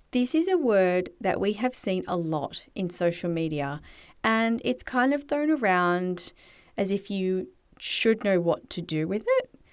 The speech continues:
We hear about it in pre-birth conversations, a lot in pregnancy and childbirth, and then into motherhood and making empowered decisions. So what does that exactly mean?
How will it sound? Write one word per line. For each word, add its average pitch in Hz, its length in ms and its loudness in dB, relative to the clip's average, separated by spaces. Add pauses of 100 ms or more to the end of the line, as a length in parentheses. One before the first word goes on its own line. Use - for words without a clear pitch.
(340)
We 262 80 2
hear 311 300 2
about 226 340 2
it 208 200 -2
in 175 280 0
pre-birth 269 680 0
conversations, 202 1120 -2 (180)
a 196 80 2
lot 190 440 2
in 180 200 -4
pregnancy 170 800 -2
and 180 160 -4
childbirth, 190 760 -2 (420)
and 220 240 -2
then 269 220 2
into 330 280 2
motherhood 175 680 -2 (360)
and 196 220 -2
making 220 400 0
empowered 180 880 -2 (300)
decisions. - 760 -6 (140)
So 339 280 0
what 359 300 -4
does - 200 -12
that 392 220 -8
exactly 262 540 0
mean? 180 440 -2